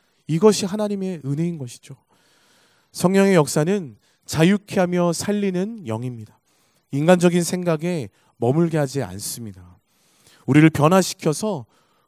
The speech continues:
궁극적으로 예수 그리스도를 닮아가고 그분을 바라보게 하는 줄로 믿습니다. 그렇기 때문에 목회자와 영적 지도자를 볼 때에 어떤 외적인 화려함,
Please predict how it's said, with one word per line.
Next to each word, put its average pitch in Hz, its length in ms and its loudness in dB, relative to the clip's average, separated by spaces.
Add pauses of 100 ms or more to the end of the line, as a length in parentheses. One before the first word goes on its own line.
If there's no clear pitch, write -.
궁극적으로 180 680 0
예수 147 340 0
그리스도를 151 460 -4
닮아가고 139 800 -4 (300)
그분을 139 480 -2 (260)
바라보게 151 800 -2 (200)
하는 165 280 -8
줄로 117 300 -6
믿습니다. 95 540 -10 (480)
그렇기 156 260 0
때문에 156 580 0 (400)
목회자와 165 640 4
영적 147 340 0
지도자를 147 460 -2
볼 123 180 -2
때에 120 480 -6 (300)
어떤 151 260 0
외적인 147 500 -2
화려함, 143 420 -4